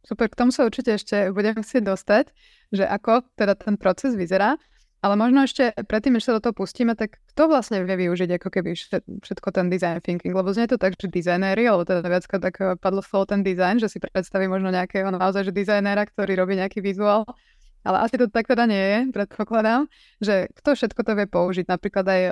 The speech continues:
určite nasleduje veľa marketérov, že vieš to aj keby v marketingovej stratégii nejako aplikovať, alebo kto všetko teraz z toho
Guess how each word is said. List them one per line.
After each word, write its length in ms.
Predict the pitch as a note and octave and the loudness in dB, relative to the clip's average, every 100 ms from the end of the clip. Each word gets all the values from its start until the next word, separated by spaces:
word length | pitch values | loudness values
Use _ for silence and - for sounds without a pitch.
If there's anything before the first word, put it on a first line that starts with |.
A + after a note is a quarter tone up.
| F#3 | -2
určite 320 | G#3+ - A3 | -4 -4 0
nasleduje 400 | G3 F#3+ G#3 G3 | 0 0 -2 0
veľa 160 | G3+ F#3+ | 0 0
marketérov, 560 | E3 G3+ _ F#3+ F#3+ | -4 -8 _ 0 0
že 100 | G#3+ | 0
vieš 220 | F3 F3+ | -2 -2
to 80 | - | 0
aj 160 | F#3+ F3+ _ _ - | 0 0 _ _ -6
keby 320 | F3+ F3+ F3 | -2 0 -2
v 40 | F3 | -2
marketingovej 560 | - - B3 B3+ C4+ - | -2 -2 0 4 2 0
stratégii 480 | - C4+ C#4 C4+ | -4 0 2 2
nejako 320 | B3+ B3+ C4+ B3+ | 2 2 0 0
aplikovať, 460 | C4 - C#4 C4+ | -2 -2 0 2
alebo 400 | G#3+ F#3+ F#3 F#3 _ _ | 4 2 0 -2 _ _
kto 240 | - G#3 | -2 -2
všetko 320 | F#3+ - G3 G3 | -2 -4 -4 -4
teraz 160 | F3+ F3+ | -2 -2
z 80 | |
toho 100 | - | -2